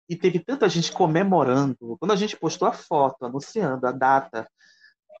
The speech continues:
de Kubanacan, teve muita gente comemorando, muita gente ficou feliz, muita gente que quer muito ver essa novela. E é aquela coisa, gente, você, tu, você tem o direito de você gostar ou não gostar, mas respeite a pessoa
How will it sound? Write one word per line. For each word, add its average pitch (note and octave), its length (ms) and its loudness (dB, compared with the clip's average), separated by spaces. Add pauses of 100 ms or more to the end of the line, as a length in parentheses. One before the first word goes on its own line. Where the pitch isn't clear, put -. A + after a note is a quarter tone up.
de A#2+ 120 -12
Kubanacan, B2+ 580 -2 (220)
teve F#3+ 180 -2
muita A3+ 300 4
gente D#3+ 180 -2
comemorando, A#2+ 560 -2
muita F3 180 -6
gente E3+ 220 -6
ficou - 160 -16
feliz, D3+ 540 -4
muita C#3 220 -8
gente C3 320 -8
que C3+ 300 -2 (480)
quer G3 140 -2
muito G#3+ 260 2
ver D3 120 2
essa B2 160 0
novela. G#2+ 440 -6 (140)
E D#3+ 80 -4
é F#3 40 0
aquela G#3+ 220 0
coisa, A3 300 2
gente, A2 360 -12
você, F#3+ 460 2
tu, E3 220 -4
você D3 260 -2
tem G#3+ 160 -4
o B3+ 60 0
direito F#3+ 260 0
de - 80 -14
você D#3 220 -4
gostar D#3 640 2
ou F3 60 0
não F3+ 140 -2
gostar, F#3 340 -2
mas B2+ 160 -2
respeite - 500 -4
a D#3 60 0
pessoa D#3+ 580 -2